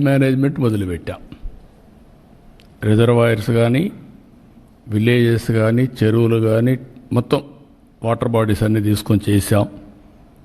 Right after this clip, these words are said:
ఇప్పటి వరకు మీరు చూస్తే ఒక ఇద్దరు చనిపోయారు, ఒకరిద్దరు వేరే కారణాల వల్ల దీంట్లో రికార్డు అయ్యారు. ఏదైనా కూడా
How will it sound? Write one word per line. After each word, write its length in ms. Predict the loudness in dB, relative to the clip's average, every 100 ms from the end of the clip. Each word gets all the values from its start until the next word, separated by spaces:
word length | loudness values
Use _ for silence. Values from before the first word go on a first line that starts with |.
| -20 -20 -20 -20 -6
ఇప్పటి 320 | -2 0 2
వరకు 260 | 2 2 0
మీరు 220 | -2 -2 -4
చూస్తే 300 | -4 -2 0 0 -4 -14 -14 -12 -10 -10 -10 -14 -18 -20 -12 -4
ఒక 120 | 2 2 2
ఇద్దరు 340 | 0 2 2 0 -6 -14 -2
చనిపోయారు, 640 | 0 2 2 0 -6 -10 -14 -20 -20 _ _ _ _ _ _ -8
ఒకరిద్దరు 560 | -2 0 0 2 2 2 -2 -12 -20 -12 0
వేరే 280 | 4 4 2
కారణాల 460 | 2 0 2 0
వల్ల 260 | 0 2 2 0 -4 -4
దీంట్లో 280 | -2 0 0
రికార్డు 420 | 2 2 2 2
అయ్యారు. 360 | 0 -2 -4 -8 -12 -20 -20 -20 -20 -20 -20 -20 -20 -20 -20 -4
ఏదైనా 540 | 2 2 2 2 0 -2
కూడా 280 | -2 -2